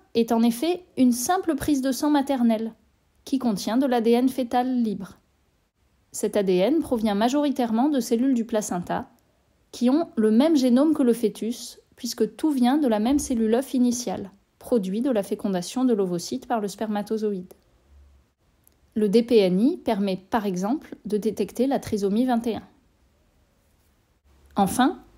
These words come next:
mentionnons également la choriosynthèse, ou prélèvement d'un fragment de placenta,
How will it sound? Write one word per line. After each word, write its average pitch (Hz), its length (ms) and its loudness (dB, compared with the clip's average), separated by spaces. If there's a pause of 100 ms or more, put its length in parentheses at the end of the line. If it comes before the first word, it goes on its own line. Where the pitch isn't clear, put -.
(340)
mentionnons 277 680 6
également 233 400 6
la 285 160 6
choriosynthèse, 277 1160 2 (200)
ou 269 180 8
prélèvement 277 640 6
d'un 208 140 8
fragment 277 460 6
de 269 100 8
placenta, 233 640 2